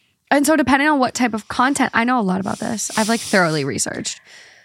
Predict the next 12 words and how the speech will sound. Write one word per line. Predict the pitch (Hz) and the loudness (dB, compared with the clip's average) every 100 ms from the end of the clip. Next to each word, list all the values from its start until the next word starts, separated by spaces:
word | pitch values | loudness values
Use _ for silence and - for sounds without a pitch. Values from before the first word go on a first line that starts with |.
| - | -2
I | 226 | 0
fell | - 240 247 | 4 4 4
into | 254 | 4
that | 262 202 | 2 4
hole | 196 | 2
of | 175 | 2
the | 165 | -2
internet | - - - - | -2 -6 -6 -4
somehow. | 214 220 - - | -2 -2 -2 -2
I | - | -2
don't | 190 | -2
know. | 120 104 | -2 -4